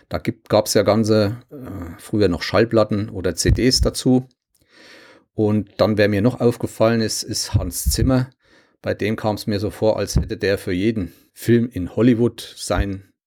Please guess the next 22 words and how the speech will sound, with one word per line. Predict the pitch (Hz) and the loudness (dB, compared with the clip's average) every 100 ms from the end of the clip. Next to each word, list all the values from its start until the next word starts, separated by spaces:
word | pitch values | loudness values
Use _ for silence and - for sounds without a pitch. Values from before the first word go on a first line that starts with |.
| - | -14
Musik | 98 - - | -2 0 0
dazugegeben. | - - 101 87 85 85 80 - _ | -2 -2 -2 0 2 0 0 -8 _
Da | - | -6
sind | 90 98 | 0 0
auch | 101 | 2
wunderschöne | 123 127 104 120 107 | 4 4 4 2 2
Stücke | - - 101 | 2 0 0
dabei. | 82 - 82 78 | 0 0 0 0
Und | 85 | -2
auch | 90 - | -4 -4
dieses | - 87 - | -6 -6 -4
Games | 92 104 113 | -2 0 0
of | 95 | -4
Thrones | - 110 117 | -2 0 0
kann | 107 101 | 0 0
man | |
sich | 92 92 - - | 2 0 -2 0
nochmal | 104 - 98 95 | 0 2 0 0
über | 90 | -2
Spotify | - - 113 110 - 107 101 - _ _ - - - - _ _ _ _ | -2 -2 -2 0 2 2 2 0 _ _ -20 -20 -20 -20 _ _ _ _
ganz | - 117 - | -2 0 0
anhören. | 110 95 113 113 104 95 | -2 0 2 4 2 -2